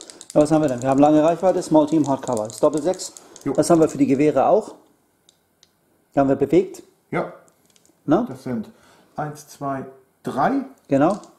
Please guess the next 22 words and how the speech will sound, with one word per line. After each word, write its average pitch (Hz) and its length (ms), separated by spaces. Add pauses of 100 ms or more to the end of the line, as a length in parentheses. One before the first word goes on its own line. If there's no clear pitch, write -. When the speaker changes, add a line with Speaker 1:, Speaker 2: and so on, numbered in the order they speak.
(640)
Speaker 1:
Das 139 180
ist 135 80
Speaker 2:
Das 131 80
Speaker 1:
alles 139 140
Speaker 2:
ist - 80
Speaker 1:
die - 40
Speaker 2:
in 165 60
Point 165 40
Speaker 1:
Dopp- 160 60
Speaker 2:
Blank, 202 300
das 131 140
ist 101 100
in 185 80
Point 92 200
Blank. - 240
Speaker 1:
Genau, 127 240
da 117 120
haben 135 100
wir 131 80
Small 151 260
Team, 151 220
Hardcover. 120 420